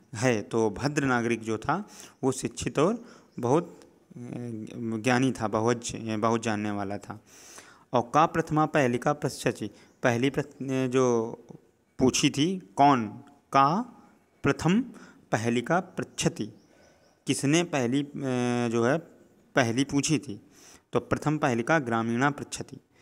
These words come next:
ग्रामीण व्यक्ति ने पूछी थी, ठीक है। उसके बाद पादेना विना किम दूरयति, तो पादेन विना यानी बिना पैर के कौन जाता है दूर तक? तो पत्रम, पत्र जाता है ना, पत्रम पादेन विना दूरम याति।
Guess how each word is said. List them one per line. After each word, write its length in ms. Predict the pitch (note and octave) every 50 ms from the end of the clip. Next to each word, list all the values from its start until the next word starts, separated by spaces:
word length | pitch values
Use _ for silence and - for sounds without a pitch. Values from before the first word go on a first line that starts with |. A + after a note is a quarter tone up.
| _ _ _ _ -
ग्रामीण 420 | A#2+ A#2+ A#2 A2+ A#2 B2 C3+ C#3+
व्यक्ति 300 | C#3+ B2+ A#2+ A2+ - B2
ने 100 | A2 G#2+
पूछी 320 | G2+ G#2 A2 G#2 - - -
थी, 200 | - B2 A2+ G#2+ _ _ - - - - _ _ _ -
ठीक 140 | B2+ B2+ E3+
है। 80 | E3+
उसके 260 | - - B2 - - C3
बाद 320 | B2 C3 C#3+ D3+ D3 - - -
पादेना 380 | C3 B2+ A#2+ B2+ C3+ C#3+ E3 E3+
विना 360 | D#3+ D#3+ D3+ C#3+ C#3+ D#3 E3+ - - - _ _ _ -
किम 200 | E3 E3+ E3+ D#3
दूरयति, 520 | D3 D3+ D3+ C#3+ C3+ A#2+ - A#2 G#2 A2 - - - _ - - - - - _ -
तो 300 | C3 B2+ - - - - - - _ _ _ _ _
पादेन 440 | - C#3+ C3+ B2+ C3 C#3 D#3 E3 E3+
विना 220 | E3 E3 F3 F#3+ G#3+
यानी 220 | F#3+ D#3 C#3 C3+
बिना 260 | A#2+ B2 B2 C#3 D3
पैर 220 | C#3 C#3+ C#3+ D3 C#3+
के 100 | - D#3
कौन 260 | - F3 F#3 F#3+ F3+
जाता 260 | D#3 C3 A#2 - B2
है 60 | A#2
दूर 200 | G#2 A#2 G#2+ G2
तक? 160 | - - A2 - _ _ - - _ _ _
तो 60 | C#3
पत्रम, 460 | - - - - - - - C#3+ C#3 G#2+ F#2+ A2 - - - - _ _ _ -
पत्र 240 | D3+ D3+ - B2 G#2+
जाता 240 | A2 G#2+ G#2 -
है 40 | D3+
ना, 60 | G#3+
पत्रम 480 | G#3 - - C#3 - - - E3+ F#3 G3
पादेन 420 | F3+ - D3 C3 A#2+ C3+ C3+ C3
विना 260 | B2+ B2+ C3 E3 C4+ D#4 - - - - - - - - C#3+
दूरम 340 | C3 A#2+ C3+ C3+ C3+ B2+ B2
याति। 320 | A#2 A#2 G#2+ - -